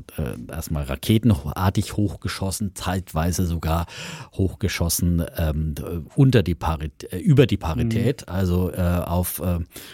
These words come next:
Speaker 1: Euro-Frankenkurs, äh, von, äh, f-, fünfundneunzig, äh, Cent ungefähr. Aber das war nur ein kurzfristiges Überschießen.
Speaker 2: Fünfundneunzig
Speaker 1: Ähm,
Speaker 2: Rappli. Das heißt dann Rappen. Du musst ja sagen, fünfundsiebzig Rappen für einen Euro musstest du nur noch zahlen. Du musstest weniger als einen Franken dann zahlen für einen Euro. Es war teilweise achtzig Rappen.
Speaker 1: Das stimmt.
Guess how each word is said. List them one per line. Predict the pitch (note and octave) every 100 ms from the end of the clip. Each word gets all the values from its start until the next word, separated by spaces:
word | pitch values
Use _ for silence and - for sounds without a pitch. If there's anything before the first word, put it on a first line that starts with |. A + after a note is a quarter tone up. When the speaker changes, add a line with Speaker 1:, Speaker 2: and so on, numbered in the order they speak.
| -
Speaker 1:
Euro-Frankenkurs, | - F#2 F2 - E2 F#2 F2+ - F2 F2 - -
äh, | F2 E2+
von, | - E2 E2
äh, | D2+
f-, | E2
fünfundneunzig, | - E2 - F#2 E2 D#2+ E2 - - - -
äh, | F2+ E2+ F2
Cent | F#2+ F2 -
ungefähr. | C#2 C2+ - G2+ C3+ - -
Aber | A#2+
das | C#3+
war | C#3 C3
nur | C#3 B2+
ein |
kurzfristiges | - C3+ - - - C#3 G#2+ - G#2+ G2 -
Überschießen. | D#2+ D#2 - C#2 B1+ C#2+ C#2
Speaker 2:
Fünfundneunzig | - - D3+ D3 C#3+ A#2+
Speaker 1:
Ähm, | -
Speaker 2:
Rappli. | D#3 - A#2 G#2+ - - - G#2+ -
Das | A#2+
heißt | C#3 -
dann | D3
Rappen. | A#2+ E3+ - A#2+
Du | A#2+
musst | D3+
ja | D#3
sagen, | C3+
fünfundsiebzig | - F#3+ F3 D#3+ B2+ B2
Rappen | D#3+ G#3
für | -
einen | D3 D3+
Euro | D3 C3+ G#2+ G2 _ _
musstest | A#2+ - A#2+
du | A#2+
nur |
noch | A2+
zahlen. | G#2 A#2
Du | A#2
musstest | B2+ C#3 B2+
weniger | C#3+ F3 D#3
als | C#3+ -
einen | B2+ C#3+
Franken | - C#3 B2
dann | A2 G#2+
zahlen | A#2 G#2+
für | G#2
einen | B2
Euro. | A2
Es | A2
war | C3 B2
teilweise | C3+ C3 B2+ C3
achtzig | - - B2+ -
Rappen. | A2
Speaker 1:
Das | -
stimmt. | A#2 F2+ -